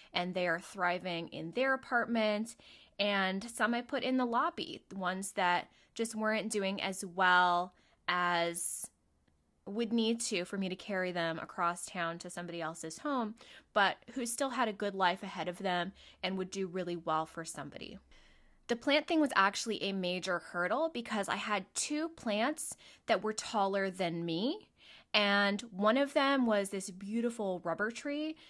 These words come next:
that actually is in my kitchen here right now as I speak, and she is, I would say, seven feet tall.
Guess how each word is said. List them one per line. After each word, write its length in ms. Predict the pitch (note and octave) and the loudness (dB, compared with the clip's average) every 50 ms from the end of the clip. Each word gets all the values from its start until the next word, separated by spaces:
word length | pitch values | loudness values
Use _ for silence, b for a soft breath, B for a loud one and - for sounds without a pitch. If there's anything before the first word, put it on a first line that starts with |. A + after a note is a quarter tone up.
| B B B | B B B
that 140 | - F#3+ - | -2 0 2
actually 440 | F#3+ G3 G3+ - - G#3+ G3+ - - | 2 0 0 -4 -6 -4 -4 -2 -2
is 120 | G3 F#3+ | -2 0
in 140 | G#3 G#3 G#3 | 0 2 2
my 140 | F#3+ F3+ F#3+ | 2 0 0
kitchen 420 | - - G3 F3 - G3 F3 F3+ | -2 -4 -6 -4 -2 -4 -4 -4
here 360 | F#3+ - - F#3+ F3+ F#3 F#3 | -4 -4 -2 0 2 2 2
right 220 | F#3 F3+ E3+ E3 E3+ | 2 2 0 0 0
now 220 | E3+ E3+ E3 E3 | 0 0 0 0
as 120 | E3+ E3 E3+ | -2 -2 -2
I 100 | D#3+ E3 | -4 -4
speak, 600 | E3 - - - - F#3+ A#3 D4 G4 G4+ - - B B B B B B B | -6 -8 -10 -8 -6 -4 -4 -2 -4 -6 -8 -16 B B B B B B B
and 380 | G#3+ G3 F#3+ F#3+ F#3 F#3+ F#3+ - | 0 0 2 2 2 0 -2 -4
she 520 | - - - - - - C#4 C#4+ D4+ - - | -4 -2 -2 -2 0 0 0 -2 -2 -2 -2
is, 720 | - G#3+ G#3+ G#3+ G#3 G#3 G3+ G3 F#3+ F#3+ F#3+ - - - - _ _ _ _ _ _ _ _ _ _ _ - - - | -2 0 2 2 2 2 2 2 0 -2 -4 -6 -8 -8 -12 _ _ _ _ _ _ _ _ _ _ _ -12 -2 0
I 100 | G3+ A3+ | 0 0
would 140 | C#4 D#4+ - | 0 -2 -2
say, 160 | - F#4+ F4+ | -2 -2 -2
seven 580 | E4+ - - - B3 G#3+ G#3+ A3 A#3 A#3 A#3 A#3 | -2 -4 -2 2 2 2 4 4 4 4 4 4
feet 380 | A#3 - G#3+ F#3+ - - - | 2 -2 -6 -8 -8 -10 -14
tall. 460 | - - - F3+ - - - - - | -16 -8 -4 -2 -2 -2 -2 -4 -8